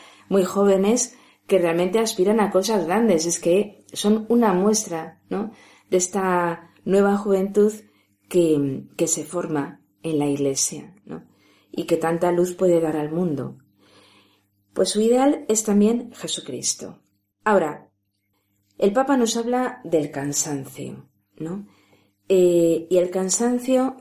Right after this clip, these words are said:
como dice un texto, bueno, que ahora estoy recordando de, de un Vía Crucis, el cansancio es de todos y de siempre, ¿no? ¿Habéis experimentado el cansancio en vuestra vida?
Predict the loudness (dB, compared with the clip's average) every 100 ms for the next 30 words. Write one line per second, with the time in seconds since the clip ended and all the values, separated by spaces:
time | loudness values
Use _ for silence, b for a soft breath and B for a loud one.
0 | _ -2 0 2 2 2 0 0 2 0
1 | 0 -2 -4 -4 -10 -14 _ _ -8 -6
2 | -6 -10 -4 -2 0 0 0 2 0 0
3 | 0 0 2 4 4 0 0 2 4 0
4 | 0 0 2 0 0 -2 b b b b
5 | -2 0 0 0 0 0 0 -2 0 -2
6 | 0 -2 0 -4 -8 -14 _ -6 -4 -6
7 | -6 -14 -20 -20 -20 _ _ -12 -12 B
8 | B B B B 0 2 0 -2 -2 0
9 | -2 -2 -2 -4 -8 _ _ _ -6 -6
10 | -6 -6 -8 -10 -6 -4 -4 -12 _ _
11 | _ _ _ _ _ -4 -2 -4 -4 -4
12 | -2 -2 -2 -6